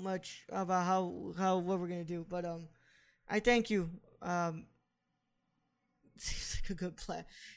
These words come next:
Thank you, Dibs. Uh, thank you for being in here, dude.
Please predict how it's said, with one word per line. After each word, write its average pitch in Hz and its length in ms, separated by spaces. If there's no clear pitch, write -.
Thank 269 240
you, 269 120
Dibs. 247 640
Uh, 202 300
thank 240 180
you 254 60
for 262 100
being 233 200
in 226 80
here, 202 120
dude. 202 220